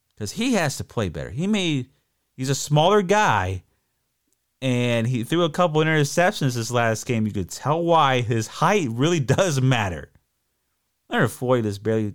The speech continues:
was on his toes and got that interception. Kyler Murray thought he could float it over the top of him.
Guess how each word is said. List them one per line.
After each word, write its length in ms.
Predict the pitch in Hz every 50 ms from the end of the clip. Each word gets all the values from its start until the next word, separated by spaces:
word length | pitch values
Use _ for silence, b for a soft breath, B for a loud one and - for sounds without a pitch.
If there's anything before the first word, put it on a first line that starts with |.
| - -
was 120 | - 101
on 140 | 107 104 98
his 160 | 85 80 -
toes 320 | - - 135 120 104 92 92
and 160 | 85 82 85
got 160 | 98 95 87
that 140 | 85 82 85
interception. 640 | 82 78 76 73 - - 113 101 - - - 71
Kyler 260 | 71 - 131 127 110 101
Murray 160 | 104 104 95
thought 200 | - 101 85 82
he 60 | 82
could 100 | 80 73
float 300 | - - - 110 95 87
it 40 | 87
over 200 | 90 85 78 76
the 100 | 73 73
top 260 | - 101 101 90 78
of 120 | 73 -
him. 180 | - 50 52 -